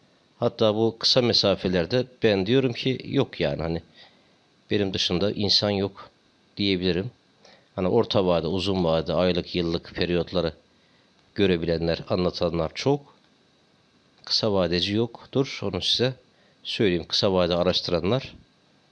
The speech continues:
yoktur. Şimdi ters tarafa pozisyonu düşünüyorum. Çünkü yirmi saniye kaldı. Üç dolarlar ikinci adımdır. Ee, kafanız karışmasın. Ama nerede aşağı mı yukarı mı adım attığınızı unutmayın.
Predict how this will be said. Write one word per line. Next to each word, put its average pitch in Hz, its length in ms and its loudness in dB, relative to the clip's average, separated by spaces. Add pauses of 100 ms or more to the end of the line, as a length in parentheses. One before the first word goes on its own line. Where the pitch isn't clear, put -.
(340)
yoktur. 113 260 -2
Şimdi 104 200 -4
ters 147 220 2
tarafa 131 340 2
pozisyonu 135 600 2
düşünüyorum. 123 580 2
Çünkü 131 400 -4 (680)
yirmi 120 260 2
saniye 80 440 2
kaldı. 113 460 -2 (760)
Üç - 240 -2
dolarlar 135 320 4
ikinci 147 360 2
adımdır. 107 560 0 (100)
Ee, 101 680 0
kafanız 117 400 0
karışmasın. 117 640 0 (760)
Ama 110 200 2
nerede 117 520 4
aşağı 123 340 2
mı 113 80 4
yukarı 117 300 0
mı 104 80 0
adım 104 240 0
attığınızı 95 520 -2
unutmayın. 120 580 -2